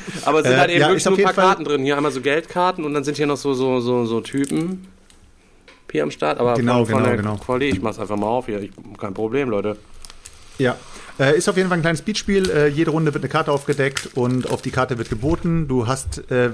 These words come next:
Speaker 2: alle, jed-, jedes Gebot, was du spielst, kannst du nicht zurücknehmen, äh, im ersten Zug. Das heißt, du musst immer wieder drauf bieten auf dieses Gebot. Wenn du das Gebot gewinnst, äh, gibst du natürlich dein Geld aus. Wenn du das Gebot verlierst, nimmst du dein Geld wieder zurück.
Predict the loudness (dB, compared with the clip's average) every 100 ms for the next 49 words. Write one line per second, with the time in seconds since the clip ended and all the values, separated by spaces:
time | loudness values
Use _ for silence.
0 | -2 0 0 0 -2 -2 -4 -4 -2 0
1 | 0 0 -4 -8 -2 -2 -2 -4 -2 0
2 | 0 0 -2 -2 0 2 2 0 2 4
3 | 4 2 -2 -4 -8 -2 -2 0 -4 -4
4 | -6 -4 -2 -2 0 -2 0 0 2 0
5 | 0 0 0 -2 -8 -6 -6 -4 -4 -4
6 | -6 -4 -4 -2 -2 -4 -14 -16 -8 0
7 | 2 2 0 -2 -2 -2 0 0 0 -4
8 | -4 0 2 2 0 -2 -4 -2 0 0
9 | 0 0 2 0 0 0 0 -2 -2 -2
10 | -4 -2 -2 -2 -2 2 0 0 -4 -2
11 | 0 0 -2 -4 -6 -4 -4